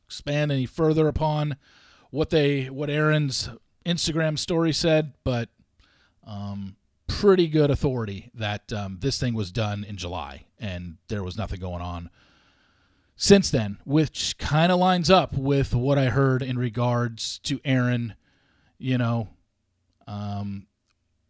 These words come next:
in San, in and around San Diego for the last, uh, five months. But <laughs> kinda changes everything because it looks like there was never any relationship. So guy could do what he wanted,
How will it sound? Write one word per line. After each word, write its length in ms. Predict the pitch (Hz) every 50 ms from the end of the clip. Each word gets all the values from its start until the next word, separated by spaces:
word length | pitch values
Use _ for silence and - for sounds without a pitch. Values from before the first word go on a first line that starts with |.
| _ _ _ _ _
in 160 | - 139 135 127
San, 320 | - - 139 131 127 127
in 180 | - 147 151 147
and 120 | 139 139
around 320 | 139 135 139 139 139 135
San 200 | - 160 147 143
Diego 360 | 139 139 147 147 120 107 80 80
for 160 | - 127 117
the 60 | 107
last, 440 | 107 104 90 85 - - - - - -
uh, 280 | - 113 104 98 98 98
five 320 | - - 101 104 98 95
months. 420 | 107 92 78 - - - - - - _ _ _ _ _ _ _ _ _ _ _ _ _ _
But 360 | - 175 214 - - - _ _ _ -
<laughs> 720 | - - - _ _ _ _ _ _ _ _ _ _ _ -
kinda 220 | 175 165 151 131
changes 480 | - - 175 185 240 254 185 147 123 143
everything 400 | 131 131 123 - 151 143 151 139
because 580 | 151 139 - - - 170 151 139 127 - - - - _ _ _ _ _ _
it 140 | - 147 127
looks 260 | 135 170 196 - -
like 200 | 175 156 147 123
there 200 | 113 143 180 208
was 120 | 190 156 135
never 240 | 160 156 151 160
any 120 | 156 156 147
relationship. 720 | 143 139 143 160 190 - - 117 - - 113 - - -
So 380 | - - 123 120 104 95 113 - _
guy 160 | - 180 151 127
could 100 | 135 120
do 120 | 143 143
what 80 | 139 131
he 60 | 127
wanted, 340 | 135 143 - 127 98 80